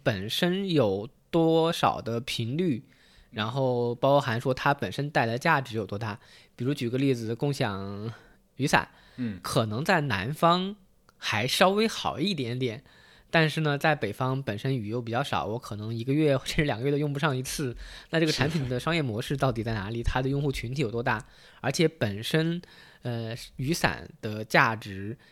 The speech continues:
Speaker 1: 也并不是很高，可能便宜的一二十块钱，地铁，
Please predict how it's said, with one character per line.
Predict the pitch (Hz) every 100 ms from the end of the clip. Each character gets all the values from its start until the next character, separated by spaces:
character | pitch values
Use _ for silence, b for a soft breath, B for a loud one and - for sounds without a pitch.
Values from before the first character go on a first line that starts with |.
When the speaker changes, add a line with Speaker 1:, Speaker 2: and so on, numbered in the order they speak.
| b
Speaker 1:
也 | 117 98
并 | - 214 139
不 | - 107
是 | 131 202
很 | 113 110
高， | 107 107
可 | - 107
能 | 107 120 135
便 | 135 - 104 151
宜 |
的 | 151 135
一 | 135
二 | 151
十 | 143
块 | 139
钱， | 131 117 131
地 | 139
铁， | 135